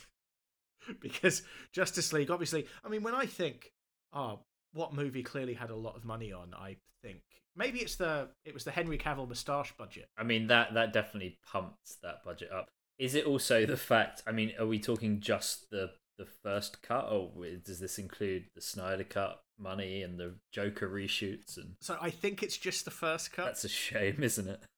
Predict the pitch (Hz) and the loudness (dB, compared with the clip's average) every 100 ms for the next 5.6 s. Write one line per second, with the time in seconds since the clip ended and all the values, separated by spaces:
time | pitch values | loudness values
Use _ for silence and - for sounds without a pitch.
0 | _ _ _ - 220 226 214 - - - | _ _ _ -2 4 6 6 4 -4 -2
1 | 185 190 208 - 180 196 208 226 - - | -4 -2 -4 0 0 0 -4 -4 -6 -6
2 | 190 175 - 175 175 165 - - - _ | -4 -4 -2 -2 0 -2 -4 -6 -12 _
3 | 147 - 160 151 120 127 120 135 220 - | -12 -6 -4 -6 -6 -2 0 -2 -4 -10
4 | _ _ _ _ _ _ _ _ - 165 | _ _ _ _ _ _ _ _ -10 -6
5 | 190 190 214 202 202 330 | -6 -6 -8 -8 -10 -12